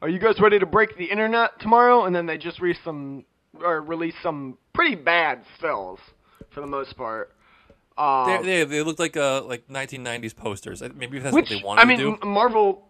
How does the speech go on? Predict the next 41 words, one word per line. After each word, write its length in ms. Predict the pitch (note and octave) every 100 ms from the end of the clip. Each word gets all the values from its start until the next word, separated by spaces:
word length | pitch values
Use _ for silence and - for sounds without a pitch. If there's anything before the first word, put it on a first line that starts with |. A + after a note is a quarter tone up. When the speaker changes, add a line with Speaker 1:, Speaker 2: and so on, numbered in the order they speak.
| _ _ _ _
Speaker 1:
has 160 | F3 F3
always 280 | F3+ D#3 C3+
had 160 | C#3+ -
shitty 260 | D3 C3
posters 400 | C3+ A2+ - A#2
and 80 | -
that 120 | G#2+ -
stuff. 240 | A#2+ G#2 - _ _ _ -
I 120 | F3+
was 120 | F#3+ G2+
Speaker 2:
They 60 |
Speaker 1:
just 100 | F#2
Speaker 2:
have. 60 | F#3
Speaker 1:
mad 220 | E3 E3
that 80 | D#3+
they 100 | D#3
blue 240 | C#3+ D#3+ C#3+
balled 300 | A#2+ G#2+ G#2
us. 180 | A2+ - _ _ _ _ -
But 160 | D3
they 120 | D#3+ D3
came 400 | - F#3+ A3+ A3+
through 240 | A#3+ A3
this 240 | E3+ -
week. 340 | C#3+ C3+ C#3 - C#3+
They 140 | C#3+
released 380 | C#3 C#3 E3 - -
the 100 | G#3
trailer. 560 | - C3 A#2+ A#2+ D3+ - -
Well, 100 | G3
the 80 | G3+
teaser 340 | A3 G#3 D3+
trailer. 340 | - G#2 F#2 G2
This 160 | E3+ E3+
is 80 | F3+ E3
the 60 |
teaser 320 | - C#3+ B2+
trailer. 440 | B2 C3+ B2 C#3 C#3 _ - - _ _ _ _ _ -
And, 400 | D3+ E3 E3 D#3
I 140 | E3
mean 280 | E3 D3+